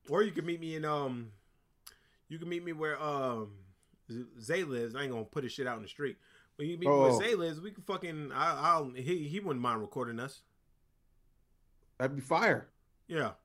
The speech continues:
Speaker 2: And have him help, help produce it or whatever else.
Speaker 1: Yeah.
Speaker 2: And, and, and I know what I'm gonna talk to you about, um, uh, uh, uh, offline about some of the, some of the,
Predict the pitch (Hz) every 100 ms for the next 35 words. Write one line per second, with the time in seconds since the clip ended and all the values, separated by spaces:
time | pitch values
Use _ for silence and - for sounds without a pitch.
0 | _ _ - 156 160 165 175 175 175 175
1 | 156 165 143 143 202 196 202 208 214 208
2 | 220 247 - 247 208 175 214 214 208 196
3 | 190 185 185 175 170 170 180 175 175 175
4 | 214 - 196 180 175 160 151 147 147 135
5 | 127 127 _ _ _ 135 139 127 107 135
6 | 123 107 127 123 117 - 160 170 170 202
7 | 196 151 123 - _ - - - 147 139
8 | 135 143 123 151 135 - - - 165 151
9 | 139 123 147 151 143